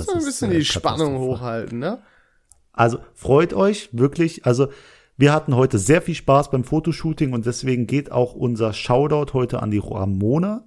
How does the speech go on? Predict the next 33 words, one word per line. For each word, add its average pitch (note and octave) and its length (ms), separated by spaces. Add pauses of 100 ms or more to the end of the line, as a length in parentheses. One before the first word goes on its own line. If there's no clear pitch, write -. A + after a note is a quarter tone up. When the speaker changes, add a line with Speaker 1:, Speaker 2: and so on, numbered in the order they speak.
Speaker 2:
Die G#2 100
hat G#2 140
die G#2 80
Fotos - 320
von A#2 100
uns G#2 180
gemacht, C#3 420
die G2+ 140
werden G#2+ 180
bald G#2 180
zur G2+ 120
Verfügung E3+ 440
gestellt D3+ 400
und A2 140
dann A2+ 140
müssen A#2 220
wir G#2 100
auswählen, F#2 400
dann E2+ 120
fängt's G#2+ 240
an, A2+ 160
Leon. E2 200
Wir F2+ 100
haben F#2+ 160
z-, - 320
elf F3 260
Fotos C3+ 540 (140)
und B2+ 180 (240)
eins F#3 420
kann D#3 240
nur E3+ 220
das B2 220
neue, C#3+ 320